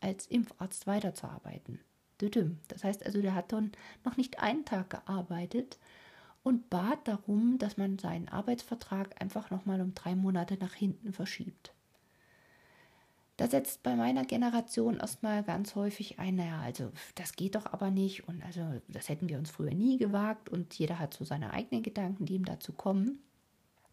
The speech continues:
Und man könnte jetzt einfach sagen, „Okay, nee, das geht nicht, du hast dich jetzt an den Vertrag zu halten“, hat aber wahrscheinlich damit nichts gewonnen. Aus diesen Gedankengängen heraus sind dann bei meinem Personaler noch viel mehr tolle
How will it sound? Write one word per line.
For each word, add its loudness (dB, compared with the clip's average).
Und 4
man 4
könnte 4
jetzt 4
einfach 0
sagen, 2
„Okay, 2
nee, 4
das -4
geht -2
nicht, -2
du 0
hast -2
dich -6
jetzt -6
an 0
den 2
Vertrag -6
zu -4
halten“, 0
hat 0
aber 2
wahrscheinlich 2
damit -2
nichts -4
gewonnen. -6
Aus 2
diesen 2
Gedankengängen 2
heraus 0
sind 0
dann 0
bei 0
meinem -2
Personaler 0
noch 2
viel 0
mehr 4
tolle 0